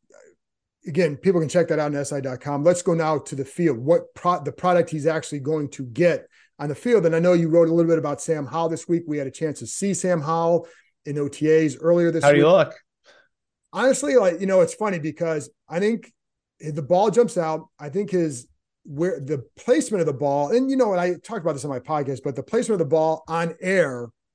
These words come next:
Speaker 1: is really good. And it doesn't always, it's on air. So you always take it with a grain of salt, except that I've seen a lot of quarterbacks here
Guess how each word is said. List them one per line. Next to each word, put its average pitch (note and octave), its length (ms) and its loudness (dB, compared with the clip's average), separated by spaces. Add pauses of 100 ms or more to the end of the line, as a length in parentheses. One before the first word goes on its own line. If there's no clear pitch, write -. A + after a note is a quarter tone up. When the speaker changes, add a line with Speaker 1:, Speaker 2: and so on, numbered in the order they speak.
(220)
Speaker 1:
is C#3+ 160 -8
really E3 300 -2
good. C3+ 320 0
And D#3+ 180 -6
it D3+ 120 -4
doesn't A3+ 280 2
always, F#3+ 440 4 (280)
it's E3 160 -10
on G3+ 340 0
air. F3 240 2
So - 140 -10
you F3+ 140 0
always G3 200 0
take F#3 160 -6
it F3 40 -4
with D#3 80 -4
a C#3+ 40 -10
grain D#3 180 -4
of C3+ 80 -10
salt, F#3 360 -6
except G3+ 500 -8
that D3+ 320 -4
I've D3 160 -8
seen E3+ 180 -6
a - 20 -4
lot D#3+ 180 -2
of D#3+ 80 -4
quarterbacks E3 440 -4
here F3+ 360 -2